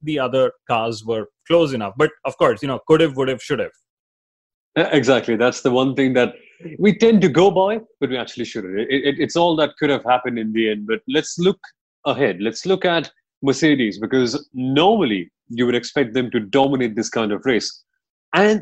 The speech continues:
Speaker 2: you know the interesting part, Kunal, they've had such a big habit of winning every single weekend that their Twitter handle said, "A tough day in the office for us." No, <laughs> that's, that's the perfect example of a first world problem in the world of Formula One. A team
Speaker 1: <laughs>
Speaker 2: saying that they had a bad day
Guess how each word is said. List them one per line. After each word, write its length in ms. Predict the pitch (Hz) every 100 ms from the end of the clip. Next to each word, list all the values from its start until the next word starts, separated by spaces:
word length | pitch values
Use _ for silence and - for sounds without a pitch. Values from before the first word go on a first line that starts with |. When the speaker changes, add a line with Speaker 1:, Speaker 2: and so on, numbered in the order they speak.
| -
Speaker 2:
you 80 | 214
know 80 | 285
the 80 | 277
interesting 340 | 254 220 180
part, 220 | 214 262
Kunal, 240 | 190 110 95
they've 160 | 113
had 200 | 180 190
such 220 | - 190 190
a 80 |
big 320 | 135 131 185 139
habit 300 | 147 143 139
of 120 | 101
winning 320 | 135 143 135 -
every 380 | 190 214 214 220
single 360 | - 180 151 107
weekend 480 | 139 165 143 95 90 _ _ _
that 160 | 156 151
their 120 | 147
Twitter 240 | 151 240 180
handle 340 | 160 127 117
said, 360 | - 170 98 - _ _ _ _ _ -
"A 80 | 151
tough 340 | - 180 180
day 160 | 156 151
in 80 | 139
the 80 | 139
office 240 | - 135
for 160 | 127 170
us." 240 | 110 - - 165
No, 160 | 202 - 233 127
<laughs> 220 | 139 - 185
that's, 320 | 240 247 - - _ _
that's 320 | 214 233 - -
the 120 | 175 -
perfect 340 | 220 240 254 254
example 440 | 151 165 170 180
of 100 | 160
a 120 | 156 -
first 300 | 180 185 185
world 200 | 165 147
problem 320 | 151 127 131
in 80 | 123
the 80 | 117
world 220 | 120 117
of 80 | -
Formula 340 | 123 117 113
One. 200 | 117 98 90 - 143
A 60 |
team 380 | - 277 220 220
Speaker 1:
<laughs> 60 | 277
Speaker 2:
saying 180 | 185 175
that 120 | 165
they 60 |
had 160 | 170 160
a 80 | 147
bad 440 | 131 180 214 214
day 280 | 139 104